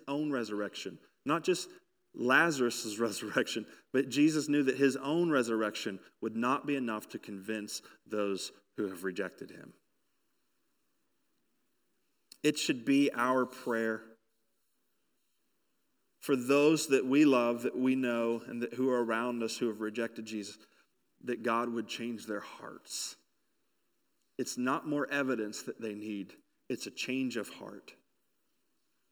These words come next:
But John reminded us in the very beginning of his gospel, one of, one of the, again, let me remind you, I'm trying to point out things that we've seen again and again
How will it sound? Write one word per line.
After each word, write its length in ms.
But 140
John 300
reminded 500
us 180
in 100
the 60
very 320
beginning 440
of 120
his 160
gospel, 640
one 220
of, 180
one 280
of 180
the, 260
again, 480
let 120
me 120
remind 480
you, 80
I'm 100
trying 280
to 60
point 300
out 240
things 300
that 100
we've 160
seen 300
again 260
and 120
again 280